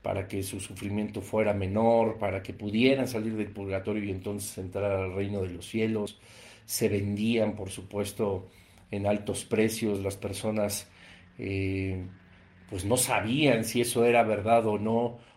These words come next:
o más bien creían con todas sus fuerzas que eso era verdad, pues, por el desconocimiento de la palabra de Dios, que como lo vimos muy al inicio de esta serie, pues, estaba encargada,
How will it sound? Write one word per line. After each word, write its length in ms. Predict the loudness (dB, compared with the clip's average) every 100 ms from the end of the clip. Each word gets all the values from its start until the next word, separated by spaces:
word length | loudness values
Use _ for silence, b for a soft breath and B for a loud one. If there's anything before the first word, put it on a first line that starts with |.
| B
o 60 |
más 300 | 4 4 4
bien 380 | 4 4 4 -2
creían 640 | -2 0 0 0 2 0 -2
con 160 | -4
todas 180 | -2 -2
sus 100 | -2
fuerzas 320 | -4 -6 -6
que 120 | -2 -2
eso 240 | 2 6
era 160 | 6 6
verdad, 420 | 2 2 0 0
pues, 140 | -6
por 180 | -4 -4
el 80 | -4
desconocimiento 760 | -6 -8 -8 -6 -4 -4 0
de 60 | 0
la 140 | 0
palabra 460 | -2 -2 0 0 0
de 100 | -2
Dios, 300 | -2 -4 -6
que 100 | -8
como 180 | -4 -2
lo 120 | 0
vimos 360 | 2 4 2 -2 B B B B -4
muy 180 | 4 6
al 100 | 6
inicio 380 | 4 4 2
de 80 | 2
esta 220 | 0 -2
serie, 320 | -4 -2 0 0
pues, 200 | -2 -8
estaba 300 | -4 0 0
encargada, 760 | 0 -2 0 2 4 4 2